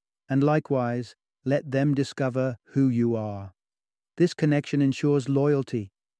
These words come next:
A client who feels a kinship with you will think twice before jumping ship to a competitor. Cultivating this relationship means creating shared experiences that resonate beyond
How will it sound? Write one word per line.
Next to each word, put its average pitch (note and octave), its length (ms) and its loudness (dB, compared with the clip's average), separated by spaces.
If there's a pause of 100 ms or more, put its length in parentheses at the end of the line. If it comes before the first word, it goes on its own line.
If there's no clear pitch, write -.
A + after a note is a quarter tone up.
(180)
A C3+ 60 -4
client D#3 440 2
who C#3 120 0
feels C#3+ 320 0
a C3+ 60 -2
kinship D3 520 0
with C3 160 0
you C3+ 220 2
will C3 140 0
think C#3+ 280 0
twice C3+ 360 -2
before B2+ 340 -2
jumping C3+ 400 0
ship B2+ 320 -2
to C3+ 140 -2
a B2+ 60 -4
competitor. B2 680 -4 (800)
Cultivating E3 680 4
this C#3+ 180 0
relationship C#3+ 680 0
means D3 280 2
creating D3 460 2
shared E3 360 2
experiences C#3+ 760 0
that C#3+ 140 -4
resonate C#3+ 680 2
beyond C#3+ 580 2